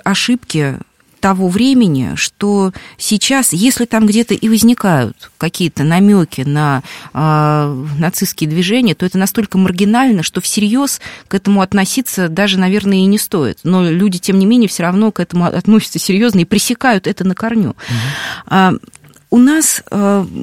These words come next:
Speaker 1: мне кажется, с изучением нашего прошлого и с какой-то рефлексией на эту тему все несколько сложнее.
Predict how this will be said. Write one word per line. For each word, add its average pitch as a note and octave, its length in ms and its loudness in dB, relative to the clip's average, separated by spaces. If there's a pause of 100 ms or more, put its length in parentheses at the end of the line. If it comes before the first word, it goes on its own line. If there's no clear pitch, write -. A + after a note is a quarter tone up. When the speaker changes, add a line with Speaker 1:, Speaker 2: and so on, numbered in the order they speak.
(260)
Speaker 1:
мне A3+ 220 4
кажется, A3+ 500 0
с G#3+ 540 0 (160)
изучением G#3+ 680 4
нашего D#3 400 0
прошлого E3 720 0
и G3+ 380 0
с F3+ 680 0
какой-то F#3+ 400 -2
рефлексией F#3 540 -2
на D#3 100 2
эту F3 140 -4
тему A3+ 440 0 (520)
все B3 220 2
несколько G3 440 2
сложнее. E3 560 -4